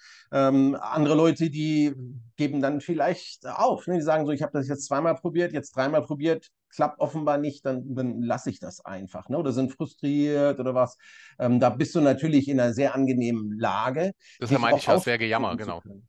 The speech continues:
Speaker 1: Ja, ähm, jetzt haben wir die meiste Zeit über High Fantasy gesprochen. Ähm, das ist aber nicht, natürlich nicht alles, was du machst. Du hast gerade dein Pseudonym erwähnt. Das ist so ein ganz klassischer, ähm,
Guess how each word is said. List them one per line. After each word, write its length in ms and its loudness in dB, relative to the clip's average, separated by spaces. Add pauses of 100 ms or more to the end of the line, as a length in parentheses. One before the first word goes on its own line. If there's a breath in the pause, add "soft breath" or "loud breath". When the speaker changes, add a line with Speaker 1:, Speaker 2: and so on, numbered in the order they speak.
(120)
Speaker 1:
Ja, 280 2 (360 loud breath)
ähm, 400 6 (440 soft breath)
jetzt 480 0
haben 140 2
wir 320 2
die 120 2
meiste 340 0
Zeit 340 -2
über 400 4
High 240 -2
Fantasy 720 -2
gesprochen. 600 -2 (360 loud breath)
Ähm, 320 2
das 160 0
ist 60 0
aber 120 4
nicht, 140 0
natürlich 320 0
nicht 140 -2
alles, 180 0
was 120 -6
du 80 -8
machst. 280 -2
Du 60 2
hast 160 -4
gerade 240 2
dein 320 0
Pseudonym 480 -2
erwähnt. 540 0
Das 200 0
ist 140 -2
so 80 0
ein 120 4
ganz 280 0
klassischer, 1000 4
ähm, 320 0